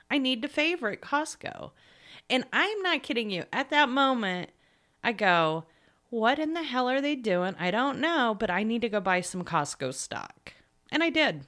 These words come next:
Not a ton. And I, uh, it's up forty-five percent, and I haven't even owned it that long. Maybe six months. That's pretty good. It's really good. And then I'll tell you a little bit about stocks.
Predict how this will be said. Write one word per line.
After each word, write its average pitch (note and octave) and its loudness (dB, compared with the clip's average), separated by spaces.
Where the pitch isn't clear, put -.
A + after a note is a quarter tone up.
Not D#4+ 2
a C4+ 4
ton. C#3+ 0
And F#3 -2
I, F#3+ 2
uh, E3+ 4
it's A#3 2
up A#3+ 4
forty-five B3 2
percent, A3+ -4
and G3+ -4
I A3 -4
haven't A3+ -4
even G#3 0
owned G3 2
it G#3 -6
that - -2
long. C#3 -6
Maybe F3+ 0
six - -2
months. F#3 0
That's - -8
pretty G#4 -2
good. G#3 4
It's - -20
really G3+ -4
good. F#3 -2
And C4 4
then C4+ 4
I'll C4+ 0
tell - -4
you D4 2
a - 2
little C#4+ 0
bit C4+ 2
about C4 -2
stocks. - -6